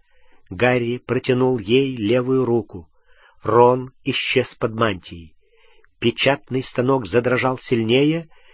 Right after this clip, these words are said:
Ксенофилиус пытался приподнять его при помощи заклинания левитации. Гарри не мог понять,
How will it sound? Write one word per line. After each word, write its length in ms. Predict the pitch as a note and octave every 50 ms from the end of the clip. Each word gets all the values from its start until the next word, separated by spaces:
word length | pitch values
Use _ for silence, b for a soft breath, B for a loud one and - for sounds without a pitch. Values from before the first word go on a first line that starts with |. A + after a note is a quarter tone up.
| b b b
Ксенофилиус 1000 | - - - B2 B2+ B2+ C#3 B2+ - - - D3 D3 C#3+ C#3+ C#3+ C#3+ - - -
пытался 540 | - C3 - - C3+ C#3 C#3 - - C3
приподнять 760 | - - C3+ - - C3+ C3 A#2 A#2 C#3 D3 - - - - A2+
его 240 | A#2+ B2 C3 C3
при 140 | B2+ - B2+
помощи 420 | - - C3+ C3 B2+ A#2+ - - B2+
заклинания 760 | A2+ B2+ - - C3 B2+ B2+ C3+ C#3 C3+ C3 B2+ B2 A#2+ A#2+
левитации. 920 | A#2+ B2 B2 C3 C3+ - C#3 B2+ A#2+ - - - - A2 F#2 F2 E2 _ b b b b b b b b b b b b
Гарри 520 | F2+ F2 B2+ C3+ C3+ B2+ A#2 A#2+ A#2+ B2 A#2+
не 180 | B2+ B2 A#2+
мог 360 | A2 A2 C#3 D#3+ - _ _ -
понять, 580 | - C#3+ D3 C3 B2+ B2 G#2+ F#2+ - - -